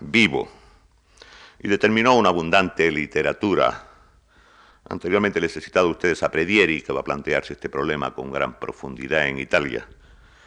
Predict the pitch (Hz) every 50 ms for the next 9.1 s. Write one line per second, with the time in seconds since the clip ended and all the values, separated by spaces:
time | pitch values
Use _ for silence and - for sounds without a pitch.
0 | - - - - _ _ - - 107 113 - - 104 104 98 - - 85 82 80
1 | 78 76 73 - 92 92 92 90 87 85 82 76 78 73 71 - - 80 78 76
2 | 76 76 76 73 73 73 78 78 - - - 76 71 - 82 - - - 73 69
3 | - - 71 - 69 67 - - - - - - - - - 76 73 73 78 -
4 | - - - - - - - - - - - - - - 80 - - 85 80 -
5 | 80 80 98 95 90 - - 87 85 80 80 80 78 - - - - - _ _
6 | _ _ _ _ - - - 101 107 95 104 104 104 92 87 82 - - - -
7 | 78 73 - 78 - - 95 90 90 85 - - 76 78 76 - 76 76 82 92
8 | 92 87 78 - - - - 76 82 95 92 82 73 - - - 78 78 - -
9 | -